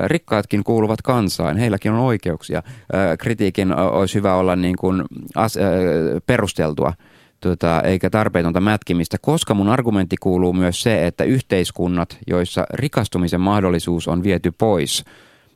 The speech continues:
ja mu-, huomatkaa, että mä puhun siis toimittajana ja toimittajan ansioilla, tota, niin, niin on, on useimmiten tuhoon tuomittuja. Niin kun, ö, yhteiskunnat, jotka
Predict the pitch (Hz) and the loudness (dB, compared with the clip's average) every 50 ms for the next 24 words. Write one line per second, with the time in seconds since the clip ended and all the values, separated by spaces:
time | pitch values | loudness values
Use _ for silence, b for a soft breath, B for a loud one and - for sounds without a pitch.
0 | _ - 92 - 85 104 113 - - 85 107 120 120 110 104 90 - - 92 87 | _ -4 -2 -2 -2 -2 -2 -2 -2 0 0 2 2 2 0 -2 -2 0 0 0
1 | 90 101 98 - 107 98 98 92 87 95 87 - - 110 107 98 92 85 - - | 0 0 0 0 0 0 0 0 0 -2 -2 0 0 2 2 2 2 0 -2 -2
2 | - 82 78 80 87 85 85 82 - 95 95 92 90 87 - - 82 85 85 78 | -2 -2 -2 0 -2 -2 -2 0 0 2 2 2 0 -2 -2 -4 -6 -4 -4 -4
3 | 78 82 82 78 - 87 82 82 80 82 B B B B B B B B B B | -2 -2 -2 0 0 0 0 0 -2 -4 B B B B B B B B B B
4 | B B B B _ - 92 90 85 - 90 87 85 85 76 - - - 104 95 | B B B B _ -4 -4 -2 0 0 2 2 2 2 0 -2 -2 -2 0 0
5 | 87 85 87 78 69 90 90 87 87 82 - - - 67 65 - - 65 80 92 | 2 2 0 0 0 0 2 2 0 0 -2 -4 -6 -6 -6 -4 -2 0 0 0
6 | 87 85 76 - 87 90 90 80 - - - - - - - - 104 95 - 95 | 0 0 0 0 0 0 0 -2 -4 -8 -10 -12 -10 -8 -4 -2 0 0 2 2
7 | 87 87 87 - 90 87 85 - 110 90 92 87 85 80 - 104 95 85 69 65 | 2 2 2 2 0 0 2 0 0 2 2 0 2 2 2 2 2 2 0 -4
8 | - _ - - 73 67 76 78 76 76 82 82 85 85 82 - - 82 80 80 | -8 _ -2 -2 0 0 0 0 0 -2 -2 -2 -2 -2 -2 -2 -2 0 0 0
9 | 71 67 62 67 - - 98 - - - - - - - 117 120 - - 98 90 | 0 -2 -2 -4 -6 -6 -8 -8 -8 -8 -10 -8 -2 0 0 0 2 0 0 0
10 | - - 95 92 87 82 - 90 87 - - - 87 73 - 69 | 0 0 0 0 0 0 -2 -4 -4 -2 -2 -2 -2 0 0 -2